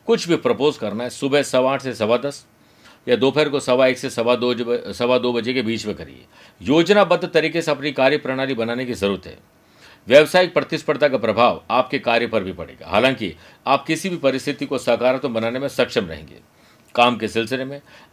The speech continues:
आपको कहीं कुछ नेगेटिविटी का अनुभव होगा, इससे बचना है। तो आज लव पार्टनर और लाइफ पार्टनर के साथ वक्त ज़्यादा गुजारिए, परिवार के साथ वक्त गुजारिए, समझदारी विकसित होगी। और आज कुछ शॉपिंग,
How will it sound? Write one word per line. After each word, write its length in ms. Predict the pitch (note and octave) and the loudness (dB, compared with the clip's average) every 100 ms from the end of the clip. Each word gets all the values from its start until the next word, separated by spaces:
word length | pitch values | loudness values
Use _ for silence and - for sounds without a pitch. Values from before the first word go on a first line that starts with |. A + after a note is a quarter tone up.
| A#2+ | 4
आपको 440 | D3 D#3 G2+ - - _ _ _ _ - | 4 4 -2 -14 -18 _ _ _ _ 2
कहीं 220 | F#3 A3 | 4 4
कुछ 380 | G#3 F#3+ - - | 0 -2 -2 -10
नेगेटिविटी 600 | G2+ B2+ D#3 F3 D#3+ D3 | 0 2 2 2 0 0
का 100 | B2 | 0
अनुभव 200 | A2 G2+ | 0 0
होगा, 320 | F#2 D2+ C#2+ - - | -4 -6 -14 -20 -12
इससे 240 | A#2+ - C3 | -10 -2 -2
बचना 400 | F#2 G2+ C#3+ D3+ | 0 -2 0 -2
है। 180 | D3 F#3 _ _ _ _ _ _ C#3+ | -4 -14 _ _ _ _ _ _ -6
तो 40 | |
आज 420 | - C3 D#3+ E3 A2 | 2 4 6 4 0
लव 240 | A#2 D#3+ | 4 4
पार्टनर 320 | D#3 D3 D3 | 4 2 2
और 80 | B2+ | 0
लाइफ 200 | C3 C#3 | 0 2
पार्टनर 300 | B2+ A#2 A#2+ | 0 0 -2
के 60 | G2+ | -6
साथ 260 | A#2+ G#2+ E2 | -4 -4 0
वक्त 300 | A2 G#2+ G2+ | 0 0 -2
ज़्यादा 260 | F#2 F2+ | -2 -2
गुजारिए, 480 | D#2+ D#2+ D#2+ C2+ C2 _ - _ B2+ | -6 -10 -14 -16 -20 _ -20 _ 2
परिवार 340 | C3+ D#3+ E3+ | 6 6 4
के 120 | C#3+ | 2
साथ 400 | - D#3+ G3 F#3+ | 4 8 8 6
वक्त 280 | C3+ C#3 A2+ | 2 2 2
गुजारिए, 520 | G2+ F#2+ F#2 D#2 C2 _ _ _ - - | -4 0 -2 -4 -18 _ _ _ -20 0
समझदारी 560 | D3 F3+ F3 F3 D3 | 6 6 8 6 6
विकसित 380 | A#2+ A2 A2 F2+ | 2 -4 -8 -10
होगी। 300 | D#2+ - D2 _ - _ | -12 -16 -20 _ -20 _
और 220 | A#2 C3+ - | 0 2 2
आज 260 | B2+ D3+ - | 2 2 0
कुछ 140 | C3+ | -8
शॉपिंग, 460 | - B2 A#2 C#3 F2+ | 0 0 2 -2 -4